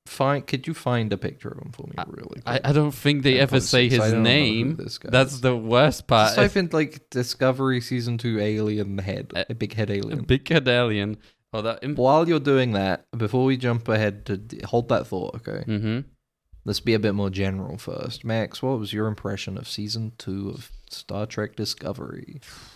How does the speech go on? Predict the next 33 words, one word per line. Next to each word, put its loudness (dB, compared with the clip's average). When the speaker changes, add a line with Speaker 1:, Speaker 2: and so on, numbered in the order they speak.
Speaker 2:
I 0
feel -2
like 2
that, 0
you -2
know, -2
that -2
final -4
scene -6
of -8
them -6
like, -10
"Oh, -4
I -4
need -6
to -6
set -6
up -2
the 2
events 0
that -6
actually -8
happened -6
before -4
we -10
are 0
able -2
to -12
go 0
forward 4
in -2
Speaker 1:
The, 2
Speaker 2:
time." 2